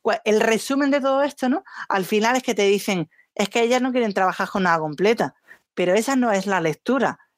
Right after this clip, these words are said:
La lectura es que nosotras no podemos trabajar jornada completa,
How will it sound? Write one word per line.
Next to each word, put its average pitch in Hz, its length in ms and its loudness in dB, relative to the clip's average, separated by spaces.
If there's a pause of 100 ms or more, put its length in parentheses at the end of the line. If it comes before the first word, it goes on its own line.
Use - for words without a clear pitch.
La 165 160 0
lectura 226 480 0
es 240 100 -2
que 180 180 -2
nosotras 208 480 -2
no 220 340 2
podemos 214 460 0 (400)
trabajar 175 340 0
jornada 180 300 0
completa, 170 420 -2